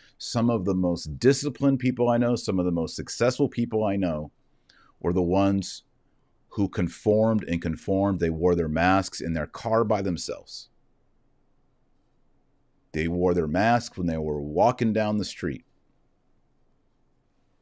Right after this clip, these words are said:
They stayed home. They obeyed.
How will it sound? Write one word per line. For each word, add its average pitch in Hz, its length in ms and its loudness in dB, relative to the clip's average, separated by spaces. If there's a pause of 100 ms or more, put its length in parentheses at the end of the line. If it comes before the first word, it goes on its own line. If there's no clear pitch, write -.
(1600)
They 85 120 -2
stayed 107 440 4
home. 80 360 0
They 82 200 2
obeyed. 80 680 2